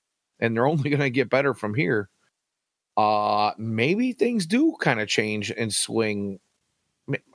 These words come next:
maybe not overnight, but kind of all in the same short period of time where, you know, it's very possible. We've seen teams do it before where they go on these streaks and they just start ripping off win after win after win. Uh,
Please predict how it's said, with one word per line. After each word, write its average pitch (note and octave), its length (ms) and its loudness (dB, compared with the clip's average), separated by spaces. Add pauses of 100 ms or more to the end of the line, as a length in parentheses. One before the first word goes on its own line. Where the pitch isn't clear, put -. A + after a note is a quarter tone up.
maybe C#3 240 0
not A2 140 0
overnight, G#2+ 580 0
but - 280 -4
kind A#2+ 240 2
of A2 120 -2 (140)
all A2 440 2
in A2 160 0
the G#2 100 0
same A2+ 360 0
short A#2+ 320 0
period A#2 280 0
of G2 60 -8
time C3 340 0
where, G2 240 -2 (1300)
you D3+ 60 6
know, D#3 140 4
it's C#3+ 100 0
very F#3 140 4
possible. D3+ 400 2
We've A2 180 -2
seen C3+ 240 0
teams B2 300 -2
do C3 140 4
it A2+ 60 -2
before A#2+ 440 0
where G#2+ 80 -2
they G2+ 140 0
go A2+ 260 2
on A#2 180 0
these G#2+ 180 -4
streaks C#3 520 0
and G2 100 -4
they G2 80 -2
just A2 240 0
start A2 300 0 (160)
ripping A2+ 400 0
off A#2 280 0
win A2+ 400 0
after G#2 300 0
win A#2 300 -2
after F#2+ 280 -2
win. G#2+ 460 -2 (640)
Uh, G2+ 480 0